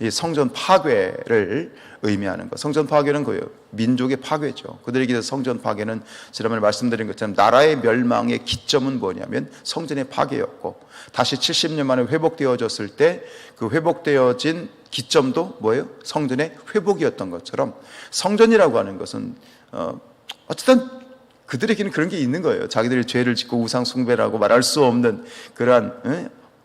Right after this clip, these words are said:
예, 헛짓거리를 하였지만 그래도 자기들은 하나님의 백성이라고 하는 어쨌든 그런 어떤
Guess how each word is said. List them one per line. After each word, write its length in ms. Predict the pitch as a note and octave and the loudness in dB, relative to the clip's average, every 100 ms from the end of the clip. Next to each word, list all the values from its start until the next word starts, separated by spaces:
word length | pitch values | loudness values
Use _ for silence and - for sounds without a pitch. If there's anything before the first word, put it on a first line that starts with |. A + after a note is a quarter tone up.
| - | -10
예, 140 | F#2+ - - | -8 -8 -8
헛짓거리를 440 | - - D#3+ C3+ A#2 | -6 0 2 4 4
하였지만 640 | D#3 D#3+ - A2 C#3 - - - | 6 4 2 2 2 2 -8 -8
그래도 180 | - F#3+ | -2 -2
자기들은 560 | - C3+ C3+ C#3+ C#3+ A#2 - - | 2 2 4 2 2 0 -8 -10
하나님의 380 | - F#3 F3+ E3 | -4 0 0 2
백성이라고 600 | C3+ - C#3+ C3 A#2+ A#2 | 0 2 2 6 4 4
하는 200 | G#2+ F#2+ | 0 -2
어쨌든 320 | A2 - G3 | -6 0 0
그런 240 | - F#3 G3 | 2 2 2
어떤 420 | D3 - C3+ | 2 0 0